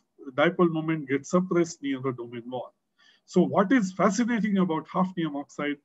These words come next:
in contrast to oxide ferroelectrics is, uh, the domain walls have zero thickness. You know, the dipole moment flips from up to down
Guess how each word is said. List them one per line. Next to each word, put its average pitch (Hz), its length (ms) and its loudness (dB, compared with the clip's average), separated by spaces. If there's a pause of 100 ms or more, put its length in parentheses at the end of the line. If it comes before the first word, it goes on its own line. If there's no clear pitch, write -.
in 139 220 -6
contrast 165 480 0
to 185 100 2
oxide 196 500 -2
ferroelectrics 151 840 -4
is, 156 320 0 (520)
uh, 139 180 0 (600)
the 143 140 0
domain 196 400 2
walls 196 340 6
have 165 200 4
zero 214 400 8
thickness. 123 540 -6
You 135 120 -4
know, 214 220 0 (300)
the 143 100 2
dipole 190 440 4
moment 156 380 0
flips 214 500 0
from 139 280 -6 (100)
up 185 240 -2
to 190 100 -2
down 180 420 0